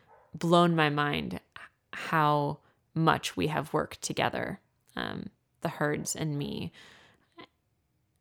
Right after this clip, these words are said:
And yeah, that I've had to move them a lot. I'm just gonna say, like, we've had some gates break down, we've had some,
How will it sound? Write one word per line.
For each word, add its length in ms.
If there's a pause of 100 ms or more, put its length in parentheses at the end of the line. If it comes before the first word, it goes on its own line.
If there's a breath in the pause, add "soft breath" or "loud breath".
(320)
And 160
yeah, 300
that 220 (2000)
I've 120
had 180
to 60
move 220
them 120
a 60
lot. 360
I'm 100
just 120
gonna 140
say, 200
like, 220
we've 160
had 240
some 320 (460 loud breath)
gates 360
break 380
down, 340
we've 160
had 240
some, 580